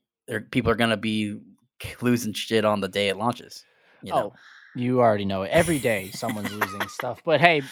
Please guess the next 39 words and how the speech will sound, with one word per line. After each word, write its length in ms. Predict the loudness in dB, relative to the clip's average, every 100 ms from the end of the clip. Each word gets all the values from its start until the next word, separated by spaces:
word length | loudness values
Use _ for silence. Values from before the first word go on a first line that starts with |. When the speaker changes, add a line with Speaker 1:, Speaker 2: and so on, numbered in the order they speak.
| 0
Speaker 2:
by 160 | 2
the 80 | 2
way, 220 | 0 -2
speaking 520 | -4 -10 -10 -8 0
of 160 | 2 2 4
all 280 | 8 8
this 200 | 8 0
hype 380 | 2 2 4 0
and 160 | -6 -10
fomo, 760 | -10 -2 0 2 0 -2 -4 -12 _ _ _ _ _ -4
can, 300 | -2 0 -4 -10 0
can 160 | 2
someone 460 | 4 4 4 2 0
come 240 | 4 6
out 240 | 8 8 6
of, 160 | 6
like, 180 | 6 4
the 100 | 2
woods 440 | 4 6 6 4
or, 100 | 0
like, 220 | 4 2 2
space 600 | -4 2 4 4 2 0
or 180 | -2 0
wherever 540 | 0 4 4 6 4
and 160 | 4 4
tell 160 | 2
me 160 | 4 -2
what 320 | 0 0 0
the 60 | 0
hell's 280 | 2 2 2
going 280 | 2 2
on 120 | 2 0
with 140 | 0 2
all 180 | 4
these 240 | 4 0 -2
E 140 | 0
N 140 | 0 0
Ss 440 | -2 -2 -2 -2
of, 260 | -2 -2 -2